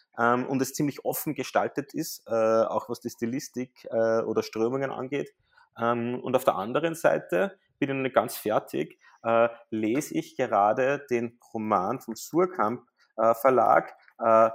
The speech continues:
namens Bark, ist eh schon, äh, ein bisschen älter, ähm, von, ich google da grad, äh, von Marius Goldhorn. Ich bin circa bei der Mitte,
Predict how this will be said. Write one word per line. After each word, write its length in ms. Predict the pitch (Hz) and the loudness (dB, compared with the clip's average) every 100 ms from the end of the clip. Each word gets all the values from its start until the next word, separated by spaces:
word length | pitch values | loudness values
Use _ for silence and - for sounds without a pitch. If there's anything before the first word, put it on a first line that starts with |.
| - _ _ | -4 _ _
namens 440 | 101 107 110 - - | -2 0 -2 -6 -2
Bark, 480 | - 107 170 - - 117 | -2 2 0 -2 -12 -10
ist 160 | - | -8
eh 140 | 127 156 | -4 -2
schon, 320 | 113 107 131 - - | 2 4 2 -4 0
äh, 60 | 110 | 2
ein 280 | 113 110 | 4 2
bisschen 220 | 127 123 123 | -2 -4 0
älter, 540 | 127 - 113 110 131 - _ - 107 | 0 0 0 0 0 -8 _ -8 -4
ähm, 280 | 110 110 - | -4 -4 -10
von, 480 | - 107 135 170 _ _ | -2 -2 0 -6 _ _
ich 160 | - | -16
google 300 | - 135 156 | -10 -6 -6
da 120 | 117 104 | -4 -6
grad, 420 | 107 98 120 - _ _ | -2 0 -2 -6 _ _
äh, 120 | 107 107 | -2 -2
von 140 | 127 | 0
Marius 340 | - 165 180 | 4 4 2
Goldhorn. 440 | 107 98 107 80 - _ - | 0 -2 -2 -6 -8 _ -12
Ich 140 | 113 | -8
bin 160 | 135 135 | -6 -4
circa 260 | 160 156 | -4 -4
bei 140 | - 131 | -2 0
der 100 | 127 | 0
Mitte, 520 | 143 175 123 135 | -2 0 2 2